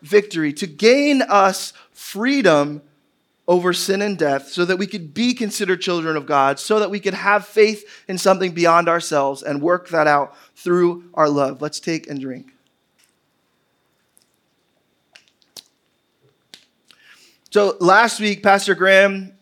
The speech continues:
delivered an amazing sermon, and, and at the end, his challenge was, um, the question, "Who, how do you see Jesus?" So today, my challenge kind of builds off of that. And my challenge for today is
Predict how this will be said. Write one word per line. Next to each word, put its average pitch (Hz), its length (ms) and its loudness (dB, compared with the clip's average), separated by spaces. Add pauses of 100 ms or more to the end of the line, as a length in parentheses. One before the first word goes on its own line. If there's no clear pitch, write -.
delivered 185 400 2
an 180 60 0
amazing 180 420 0
sermon, 196 480 2
and, 160 160 0
and 165 180 0
at 170 80 -8
the 180 160 0
end, 220 180 4
his 208 220 0
challenge 202 580 2
was, 170 520 0 (260)
um, 147 320 0
the 151 80 -4
question, 196 600 2
"Who, 190 260 -12
how 226 160 4
do 254 80 0
you 226 100 -4
see 214 240 -4
Jesus?" 156 760 -8 (1800)
So 220 140 6
today, 226 340 4
my 220 200 4
challenge 220 480 2
kind 226 180 2
of 170 100 -6
builds 208 320 2
off 202 280 2
of 156 140 0
that. 147 380 2 (960)
And 180 100 0
my 196 120 4
challenge 247 460 2
for 220 100 2
today 214 400 2
is 175 380 0